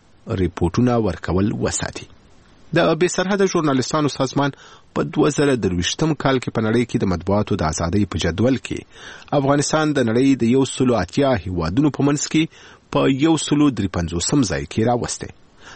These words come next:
د دې سازمان په وینا، افغانستان کې د خبریالۍ چاپیریال د لا خرابېدو خواته روان دی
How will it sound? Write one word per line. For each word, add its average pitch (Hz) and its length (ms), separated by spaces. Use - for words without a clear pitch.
د 147 140
دې 143 120
سازمان 117 480
په 107 160
وینا، 113 320
افغانستان 139 520
کې 131 240
د 113 180
خبریالۍ 92 680
چاپیریال 92 640
د 80 100
لا 95 200
خرابېدو 90 580
خواته 135 340
روان 131 360
دی 135 120